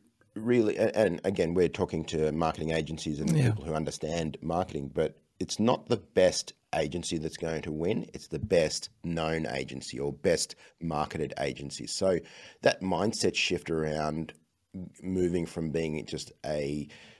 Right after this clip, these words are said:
Speaker 1: marketing agency to someone who's a marketer of ma-, marketing agency services. And, you know, a lot of,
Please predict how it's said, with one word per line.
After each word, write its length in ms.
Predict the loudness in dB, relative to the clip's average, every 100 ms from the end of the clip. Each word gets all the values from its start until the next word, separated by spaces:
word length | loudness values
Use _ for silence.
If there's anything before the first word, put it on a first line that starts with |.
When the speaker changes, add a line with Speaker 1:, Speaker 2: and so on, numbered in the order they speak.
| _
Speaker 1:
marketing 380 | -2 -2 -2 -2
agency 580 | 0 0 -2 -6 -6 -6
to 140 | -6
someone 340 | -4 -2 -2
who's 260 | -4 -4 -4
a 60 | -2
marketer 600 | -2 -2 -2 -4 -2 -2
of 120 | -4
ma-, 220 | -4 -4 -4
marketing 420 | -6 -6 -8 -8
agency 440 | -6 -6 -8 -10 -10
services. 640 | -8 -4 -4 -4 -6 -8
And, 160 | -2 0
you 60 |
know, 180 | 4 4
a 0 |
lot 200 | 6 6
of, 180 | 4